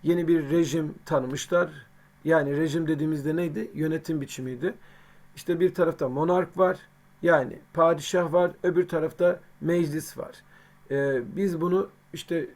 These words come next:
Osmanlı Devleti'nde hayata geçirelim diye de baskı kurmuşlar. Bir tarafta monarkın, yani padişahın, diğer tarafta meclisin olduğu sisteme, rejime meşrutiyet denir.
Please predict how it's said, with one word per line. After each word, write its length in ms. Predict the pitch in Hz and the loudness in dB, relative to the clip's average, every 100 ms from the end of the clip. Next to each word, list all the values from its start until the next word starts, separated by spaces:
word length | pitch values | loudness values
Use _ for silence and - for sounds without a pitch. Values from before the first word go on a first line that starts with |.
| - | -4
Osmanlı 580 | 175 - 170 170 180 - 151 | -4 -2 -2 0 0 -2 -2
Devleti'nde 640 | 165 139 135 147 156 185 - | 0 -2 -4 -4 -2 -2 0
hayata 300 | 170 170 175 | 0 2 0
geçirelim 580 | 160 170 165 151 147 151 | -2 -4 -4 -4 -2 2
diye 180 | 190 | 4
de 140 | 190 160 | 2 -2
baskı 400 | 170 - 190 - | -4 -2 -4 -4
kurmuşlar. 580 | 151 127 127 - 208 214 - - - - - | -6 -8 -10 -6 -6 -6 -16 -20 -20 -20 -6
Bir 160 | 196 - | -4 2
tarafta 400 | 185 175 - 190 | 0 0 0 0
monarkın, 720 | 165 170 180 160 - 175 127 - | 0 2 2 2 -2 -4 -4 -6
yani 280 | 160 160 | -4 -4
padişahın, 720 | 170 160 160 135 - 160 139 131 | -4 -2 -2 -4 -6 -6 -6 -2
diğer 220 | 175 170 | -2 -2
tarafta 320 | 160 160 156 | -4 -4 -4
meclisin 480 | 143 165 156 151 175 | -2 -2 -4 -8 -4
olduğu 360 | 165 135 127 | -4 -4 -10
sisteme, 720 | - - 175 - 185 165 180 220 - - | -12 -10 -10 -4 -2 -2 -4 -6 -16 -14
rejime 560 | 123 165 175 147 147 240 - - - - | -2 2 2 2 -4 -6 -12 -20 -12 0
meşrutiyet 680 | 180 - 175 175 160 - | 2 2 -2 0 -2 -4
denir. 360 | - - - | -10 -12 -18